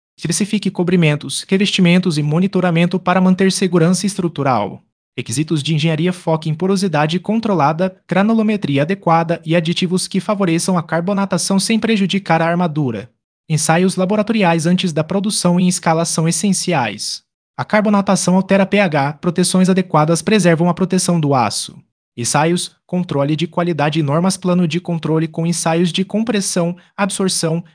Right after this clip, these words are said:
permeabilidade e profundidade de carbonatação. Medir a taxa de sequestração em amostras comprova ganhos ambientais.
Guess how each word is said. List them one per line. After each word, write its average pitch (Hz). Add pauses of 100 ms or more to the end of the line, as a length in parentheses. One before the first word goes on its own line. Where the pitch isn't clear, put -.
(120)
permeabilidade 170
e 185
profundidade 170
de 180
carbonatação. 185 (380)
Medir 143
a 175
taxa 151
de 151
sequestração 170
em 202
amostras 170
comprova 190
ganhos 185
ambientais. 156